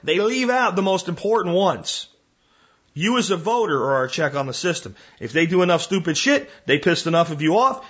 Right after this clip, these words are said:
you change the clowns. Of course, the system, the machine, has taken the clowns and turned the whole thing into a clown house,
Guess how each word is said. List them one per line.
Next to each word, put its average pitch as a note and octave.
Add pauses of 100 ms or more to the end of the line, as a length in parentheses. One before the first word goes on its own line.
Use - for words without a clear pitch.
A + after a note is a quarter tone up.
you F3
change F3
the D#3+
clowns. D#3 (240)
Of -
course, G#3 (200)
the G#2
system, D#3
the D3
machine, E3
has D3+
taken E3+
the C#3+
clowns F3+ (220)
and C#3
turned F3
the D3+
whole F3
thing E3+
into C#3
a A#2
clown D3+
house, F#3+